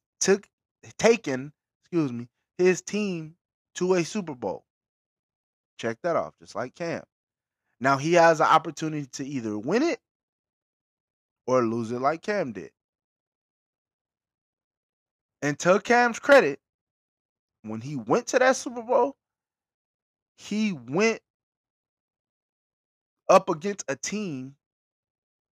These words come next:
that had a name. You know how legendary, like, Legion of Boom, the Ministers of Defense, you know, the eighty-five Bears, like, you know, teams like that. And then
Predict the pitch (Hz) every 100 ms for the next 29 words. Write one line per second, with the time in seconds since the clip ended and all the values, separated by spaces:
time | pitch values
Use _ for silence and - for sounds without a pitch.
0 | _ _ _ _ _ _ _ 123 139 -
1 | 180 175 113 104 147 135 92 82 139 214
2 | 208 175 123 127 151 151 147 156 117 127
3 | - _ _ _ _ _ _ _ 117 151
4 | 165 147 147 127 104 135 131 107 98 101
5 | 113 143 151 139 - 139 123 127 120 117
6 | 110 - - 123 98 82 - - 120 117
7 | 110 110 101 - - 160 170 156 - 143
8 | 139 127 117 104 95 _ - 135 120 104
9 | 69 _ _ _ - _ _ - 139 120
10 | 127 175 185 180 160 - 208 196 151 143
11 | 127 117 90 - _ _ _ _ _ _
12 | - 156 180 185